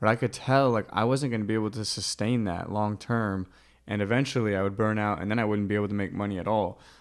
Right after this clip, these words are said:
So, like, early on in my life, I tried to find something that I'd be passionate about so that I could put more time and energy and play the long game, 'cause then I'm looking at, you know, doing this thing that I love and letting it support my life for, like, decades,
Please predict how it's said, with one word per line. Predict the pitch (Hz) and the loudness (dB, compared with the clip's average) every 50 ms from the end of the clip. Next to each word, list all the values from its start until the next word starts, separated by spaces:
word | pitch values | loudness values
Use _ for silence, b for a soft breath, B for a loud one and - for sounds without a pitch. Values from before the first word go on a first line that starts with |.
| B B | B B
So, | - - | -4 0
like, | 113 107 101 - - | 2 2 2 0 2
early | 127 131 143 143 139 135 | 2 2 4 4 4 4
on | 131 127 | 4 2
in | 113 98 | 2 2
my | 98 101 117 123 | 2 2 2 2
life, | 120 107 101 98 98 98 - - - | 2 2 2 2 2 0 -4 -6 -8
I | 87 95 | -8 -8
tried | - - - 113 101 101 101 101 - - - | -6 -4 0 0 2 2 0 -2 -4 -6 -6
to | 117 110 107 104 101 98 98 92 - - _ | -4 -2 -2 -2 -2 -2 -4 -6 -8 -12 _
find | - - - 123 120 123 127 123 | -14 -6 0 2 2 2 2 0
something | - - 123 120 117 120 113 | -2 -2 -2 -2 -2 -2 -2
that | 113 107 | 0 0
I'd | 104 104 104 | 0 -2 -2
be | 101 104 95 | -4 -4 -2
passionate | - - 107 107 107 107 - 117 107 | -2 0 2 2 0 0 -2 -4 -4
about | 104 98 101 98 95 90 - - | -2 0 0 0 0 0 -2 -4
so | - - | -4 -2
that | 107 101 95 - - b b b b b | 0 0 0 -2 -4 b b b b b
I | 104 101 | -6 -6
could | - - - - 156 156 143 123 113 110 104 - b b b b b b b | -6 -4 2 4 4 6 4 4 2 0 -4 -8 b b b b b b b
put | - - 127 - | 0 0 0 2
more | 120 120 123 123 | 2 0 0 0
time | 120 - 127 120 120 117 | 0 0 -2 0 0 0
and | 110 | -2
energy | 110 110 120 123 117 113 107 107 107 104 101 98 98 b b b b b b - | 0 0 2 2 2 0 0 -2 -2 -2 -2 -4 -6 b b b b b b -8
and | - 113 107 | -8 -6 -2
play | - 127 127 120 | 2 4 4 4
the | 117 110 | 4 2
long | 104 104 113 120 127 120 113 | 0 0 0 2 0 0 0
game, | 104 101 95 95 95 95 98 | 0 -2 -2 -2 -2 -4 -6
'cause | 95 - 110 98 - | -6 -8 -10 -4 0
then | - 127 147 143 127 113 107 107 107 107 113 - - | 2 2 4 4 2 2 2 0 -2 -4 -6 -10 -10
I'm | - 107 110 117 | -6 -4 -2 0
looking | 117 110 110 - 113 | 0 -2 -2 -2 -4
at, | 107 104 104 101 98 98 92 - - | -2 -2 0 0 0 -2 -2 -6 -6
you | - 117 | -6 -4
know, | 107 101 98 | -2 -2 -2
doing | 101 113 117 117 113 | 0 0 0 0 0
this | 113 107 | -2 -2
thing | - - 117 | -4 -4 -2
that | 113 107 | -2 0
I | 104 104 | 0 0
love | 104 110 113 113 107 107 | 0 2 2 2 0 0
and | 104 104 101 - - - - - - 104 113 | -2 -4 -4 -6 -8 -10 -10 -12 -8 -4 -2
letting | 117 113 110 110 110 | 0 0 2 0 0
it | 107 98 | -2 -4
support | - - - - 123 110 | -6 -6 -4 -2 -2 -2
my | 107 104 104 | 0 0 0
life | 104 101 101 101 104 | 0 0 -2 -2 -4
for, | - - - 98 | -6 -6 -6 -6
like, | 90 90 90 98 - - | -4 -6 -8 -8 -6 -2
decades, | 117 127 135 131 131 110 98 95 95 95 - - | 0 0 0 0 -2 -4 -4 -4 -6 -8 -10 -14